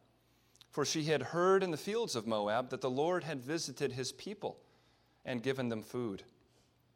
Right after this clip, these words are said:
So she set out from the place where she was with her two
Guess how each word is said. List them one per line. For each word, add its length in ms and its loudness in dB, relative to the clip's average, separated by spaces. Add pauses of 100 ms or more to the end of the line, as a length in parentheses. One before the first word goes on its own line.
(540)
So 280 4
she 180 -2
set 300 2
out 220 0
from 140 -6
the 60 -4
place 360 -2
where 120 0
she 180 -4
was 480 -2
with 180 -2
her 100 -4
two 320 -4